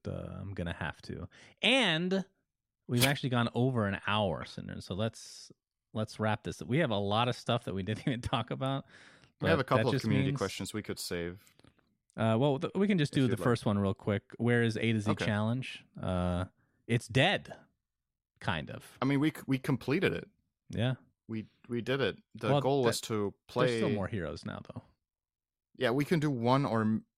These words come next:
Speaker 2: can we even do two episodes? I think we can
Speaker 1: It's
Speaker 2: do
Speaker 1: either
Speaker 2: one or
Speaker 1: three
Speaker 2: two.
Speaker 1: heroes, maybe four. Yeah, I'd have to look
Speaker 2: Yeah.
Speaker 1: it up.
Speaker 2: So, yeah,
Speaker 1: So I
Speaker 2: there's,
Speaker 1: guess,
Speaker 2: like,
Speaker 1: yeah.
Speaker 2: technically there could be one or two episodes that we can make, but the idea of the show was that we played the heroes in pairs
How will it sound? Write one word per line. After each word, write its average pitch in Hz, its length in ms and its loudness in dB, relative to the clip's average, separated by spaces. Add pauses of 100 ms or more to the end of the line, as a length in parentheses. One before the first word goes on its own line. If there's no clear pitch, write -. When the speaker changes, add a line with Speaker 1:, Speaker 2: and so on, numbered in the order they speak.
(180)
Speaker 2:
can 127 140 0
we 131 80 0
even 151 180 0
do 123 160 -2
two 117 280 -6
episodes? - 380 -8
I 120 40 -6
think 175 140 -4
we 143 60 0
can 127 140 -2
Speaker 1:
It's 117 100 0
Speaker 2:
do 117 60 4
Speaker 1:
either 170 180 4
Speaker 2:
one 110 360 2
or 123 40 -4
Speaker 1:
three 139 240 4
Speaker 2:
two. 175 300 0
Speaker 1:
heroes, 175 540 -2
maybe 131 360 0
four. 62 500 -12 (180)
Yeah, 87 160 -4
I'd 87 80 -6
have 107 180 -6
to - 80 -10
look 82 140 -6
Speaker 2:
Yeah. 80 80 -6
Speaker 1:
it - 80 -10
up. - 160 -14 (880)
Speaker 2:
So, 90 840 -4
yeah, 104 180 -2
Speaker 1:
So 110 100 -2
I - 20 0
Speaker 2:
there's, 101 100 0
Speaker 1:
guess, 107 140 -2
Speaker 2:
like, - 280 -6 (600)
Speaker 1:
yeah. - 160 -10 (100)
Speaker 2:
technically 170 440 2
there 120 120 2
could 131 180 0
be 120 80 -2
one 107 160 2
or 104 60 0
two 104 140 -2
episodes 95 360 -4
that 92 100 -2
we 92 100 -4
can 95 200 -6
make, 92 240 -4
but 98 120 -6
the 104 100 0
idea 110 320 2
of 104 100 -2
the 101 60 -6
show 101 320 0
was 92 180 -4
that 90 120 -2
we 92 100 -2
played 98 520 2 (140)
the 110 80 -6
heroes 98 360 2
in 92 120 -2
pairs 92 640 -2